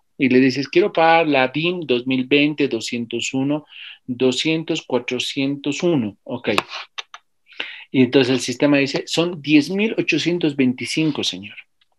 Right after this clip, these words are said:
Si tú le das al cajero diez mil quinientos, el cajero te dice, "No, me tiene que dar completo". Si tú le das al cajero doce mil, te dice, "No, tiene su cambio", porque no te permite ni pagar menos ni pagar más. ¿Ya?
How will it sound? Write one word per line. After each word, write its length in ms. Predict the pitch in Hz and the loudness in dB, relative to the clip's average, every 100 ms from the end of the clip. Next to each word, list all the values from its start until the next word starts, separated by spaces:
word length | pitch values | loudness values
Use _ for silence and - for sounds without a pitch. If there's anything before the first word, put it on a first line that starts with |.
| _ _ _ _ - - - | _ _ _ _ -20 -20 -16
Si 160 | - 143 | -2 0
tú 140 | 233 | 4
le 120 | 262 190 | 8 10
das 200 | 160 147 | 8 4
al 140 | 127 | 0
cajero 400 | 127 - 123 117 | -2 0 0 2
diez 200 | 117 117 | 0 0
mil 240 | 131 131 | 0 0
quinientos, 440 | - 120 113 110 127 | -4 -4 -4 -4 -4
el 120 | 120 | -4
cajero 260 | 110 117 120 | -4 -6 -4
te 100 | 117 | -6
dice, 200 | 113 117 | -4 -6
"No, 260 | 123 143 - _ - | -6 -8 -12 _ -10
me 80 | 113 | -4
tiene 240 | 123 117 | -4 -2
que 120 | 127 | 0
dar 220 | 123 120 | -2 -2
completo". 580 | - 101 95 120 120 - - - _ _ _ _ _ _ _ - - - | -10 -14 -10 -10 -10 -16 -20 -20 _ _ _ _ _ _ _ -16 -14 -12
Si 140 | - 226 | -4 8
tú 140 | 175 | 10
le 80 | 175 | 12
das 180 | 160 156 | 10 6
al 100 | 143 | 4
cajero 400 | 143 139 151 135 | 4 6 6 8
doce 260 | 123 127 | 4 4
mil, 200 | 139 147 | 4 4
te 100 | 131 | 4
dice, 220 | 120 131 | 2 0
"No, 300 | 113 120 127 _ _ - | -4 -4 -8 _ _ -2
tiene 220 | 127 117 | -2 0
su 180 | - - | -4 -6
cambio", 480 | 120 123 117 101 - - - _ _ - | -4 -2 -2 -4 -10 -16 -16 _ _ -6
porque 300 | 120 - 120 | -6 -2 0
no 240 | 127 143 | 0 0
te 120 | 185 | -2
permite 500 | - 113 117 113 117 | -4 -2 -2 -2 -2
ni 140 | 117 110 | -2 -4
pagar 420 | 107 110 151 175 | -6 2 2 4
menos 280 | 160 175 151 | 2 0 -2
ni 100 | 127 | -2
pagar 420 | 120 110 107 104 | -2 -2 -4 -8
más. 180 | 104 - - _ _ _ _ _ | -14 -16 -18 _ _ _ _ _
¿Ya? 320 | 120 123 - | -4 -2 -4